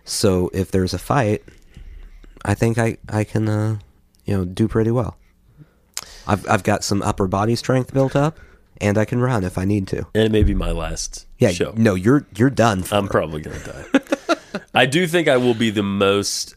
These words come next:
Speaker 2: um, the most liberal person in the room.
Speaker 1: Yeah.
Speaker 2: I do think that's gonna be the
Speaker 1: Oh,
Speaker 2: case.
Speaker 1: odds are, odds are good. You're used to that, though.
Speaker 2: Uh, pretty much, yeah.
Speaker 1: That's life
Speaker 2: I mean,
Speaker 1: for
Speaker 2: I
Speaker 1: you.
Speaker 2: live in Tennessee.
Speaker 1: Yeah.
Speaker 2: Yeah. All right.
Speaker 1: I'm usually the
Speaker 2: <clears throat> There's
Speaker 1: most
Speaker 2: a
Speaker 1: liberal.
Speaker 2: preview of things to come. Also,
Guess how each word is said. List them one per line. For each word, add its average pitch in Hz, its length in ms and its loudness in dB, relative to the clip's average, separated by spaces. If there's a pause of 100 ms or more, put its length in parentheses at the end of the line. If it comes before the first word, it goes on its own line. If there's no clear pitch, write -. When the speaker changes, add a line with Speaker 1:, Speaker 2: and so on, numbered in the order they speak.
Speaker 2:
um, 87 460 -4 (280)
the 98 200 -4
most 92 320 0
liberal 85 280 -4
person 80 300 -8
in 76 60 -10
the 73 100 -10
room. 71 340 -14
Speaker 1:
Yeah. 82 260 2
Speaker 2:
I 92 100 -2
do 95 180 -2
think 80 240 -6
that's - 200 -6
gonna - 160 -10
be - 100 -14
the - 100 -4
Speaker 1:
Oh, 127 60 4
Speaker 2:
case. 92 80 0
Speaker 1:
odds 95 240 2
are, 98 300 -12
odds 101 260 2
are 87 100 -4
good. 98 280 -2
You're 151 120 4
used 143 280 2
to - 80 -4
that, 123 240 -4
though. 92 280 -10
Speaker 2:
Uh, 110 60 -12
pretty 92 280 -6
much, - 220 -14
yeah. - 80 -20
Speaker 1:
That's 113 200 2
life 101 400 0
Speaker 2:
I 104 40 0
mean, 98 120 4
Speaker 1:
for 87 40 2
Speaker 2:
I 85 40 0
Speaker 1:
you. 85 60 -2
Speaker 2:
live 82 160 -2
in 73 80 -10
Tennessee. - 360 -12 (180)
Speaker 1:
Yeah. 98 200 -2 (140)
Speaker 2:
Yeah. - 60 -4 (800)
All 131 120 4
right. 101 280 0
Speaker 1:
I'm 127 220 2
usually 101 500 2
the 87 100 -4
Speaker 2:
<clears throat> 92 40 -2
There's 170 200 6
Speaker 1:
most 190 80 0
Speaker 2:
a - 40 -2
Speaker 1:
liberal. 180 220 2
Speaker 2:
preview 170 160 0
of 156 80 0
things 156 220 -2
to 147 100 -8
come. 147 200 2
Also, 135 720 2